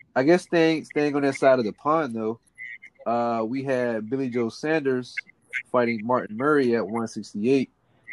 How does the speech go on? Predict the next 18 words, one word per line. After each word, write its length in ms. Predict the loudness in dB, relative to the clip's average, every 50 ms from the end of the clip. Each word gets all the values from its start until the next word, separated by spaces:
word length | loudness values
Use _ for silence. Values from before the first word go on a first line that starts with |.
| -18 -16 -18 -20 -20 _ _
Um, 480 | 2 4 4 4 4 2 2 0 0 2
this 180 | 2 2 2 2
was 120 | 0 2 4
both 200 | 6 6 6 6
of 60 | 4
their 140 | 4 4 2
first 340 | 2 -2 -2 -2 -4 0 _
fights 360 | 4 6 6 4 2 0 -2
after 260 | -2 -2 -2 -2 -6
some 180 | -8 -8 -8 -6
inactivity. 920 | -6 -6 -6 -8 -8 -4 -2 -2 -2 0 -2 -2 -2 -2 0 0 0 0
I 80 | 0 -2
know 300 | -2 -4 -2 -2 -2 -4
Billy 300 | -4 -4 -4 -4 -4 -6
Joe 180 | -4 -6 -6 -6
Sanders 460 | -6 -4 -4 -4 -2 -2 -4 -4 -2
had 280 | 0 0 2 2 0
a 120 | -2 -4